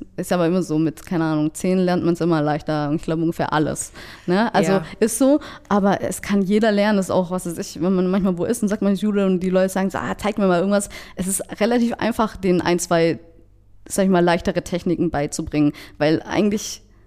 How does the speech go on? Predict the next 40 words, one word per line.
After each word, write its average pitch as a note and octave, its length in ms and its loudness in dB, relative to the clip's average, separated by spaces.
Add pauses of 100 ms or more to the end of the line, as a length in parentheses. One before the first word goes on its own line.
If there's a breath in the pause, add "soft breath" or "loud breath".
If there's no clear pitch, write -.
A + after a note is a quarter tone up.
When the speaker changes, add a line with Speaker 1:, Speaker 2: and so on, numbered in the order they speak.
(300 soft breath)
Speaker 1:
sind F#3+ 240 0
die F#3 100 0
Sachen, F#3 300 0
wie F#3+ 80 -2
gesagt, F3+ 320 -2
ja E3 60 4
logisch, F3+ 400 0
dass - 160 -2
man D#3+ 160 2
irgendwie F#3+ 180 2
eine G#3+ 100 2
Stütze F#3 300 -2
wegnimmt D#3+ 340 2
und D#3 80 4
nach E3+ 140 2
hinten F#3+ 200 0
umdrückt F#3+ 380 0
oder E3 140 4
sowas. E3+ 240 0
Also D3+ 300 -2 (760 loud breath)
an - 120 2
sich F#3+ 220 -2
ist - 160 -2
es G3+ 120 -4
ja F3 160 2
nichts - 420 -2 (460)
krass - 300 -6
Kompliziertes. G#3 960 -2 (1080 loud breath)
Speaker 2:
Also G#3 200 -2
man G#3 140 0
muss G#3+ 200 0
jetzt - 280 -8 (220)
nicht G#3+ 360 -4
extra A3 460 -4
irgendwelche G3+ 640 -2
Griffe, G#3+ 440 -6
also, F#3+ 200 -6 (720 soft breath)
äh, - 160 -20 (400)
ja, F#3+ 240 2
so F#3+ 240 -4